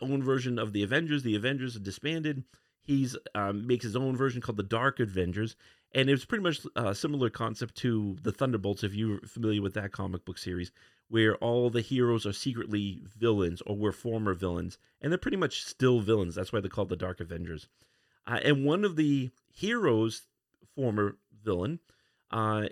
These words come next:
is Wolverine, Dark Wolverine, and this is Daken, uh, which is the son of Wolverine, and he's as psychotic as, um, the, uh, Sabretooth. I couldn't remember his name there for a moment. And so he's, he's as psychotic as Sabretooth, but he is actual,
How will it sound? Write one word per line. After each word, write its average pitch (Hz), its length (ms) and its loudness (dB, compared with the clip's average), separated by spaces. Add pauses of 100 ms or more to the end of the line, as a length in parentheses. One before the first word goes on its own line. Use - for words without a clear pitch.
is 120 400 2
Wolverine, 147 580 2
Dark 107 280 2
Wolverine, 82 500 -2 (100)
and 117 160 0
this 131 120 -2
is 110 140 -4
Daken, 92 560 -2 (240)
uh, 85 220 -8
which 104 240 -4
is 101 100 -8
the 101 100 -4
son 131 360 -2
of 110 140 -6
Wolverine, 98 540 -4 (340)
and 104 160 -2
he's 143 300 -2
as 135 100 -4
psychotic 110 640 -6
as, 95 320 -6
um, 85 480 -6 (680)
the, 92 300 -4
uh, 80 200 -8 (580)
Sabretooth. 139 520 2
I - 60 -10
couldn't 110 220 -2
remember 113 280 0
his 117 120 -4
name 156 140 -2
there 85 100 -4
for 82 120 -6
a 80 40 -4
moment. 78 260 -6 (520)
And 147 100 2
so 214 80 8
he's, 240 240 6
he's 226 180 4
as 233 240 4
psychotic 208 420 0
as 165 120 0
Sabretooth, 160 420 2
but 139 140 2
he 143 240 -2
is 131 100 0
actual, 123 440 0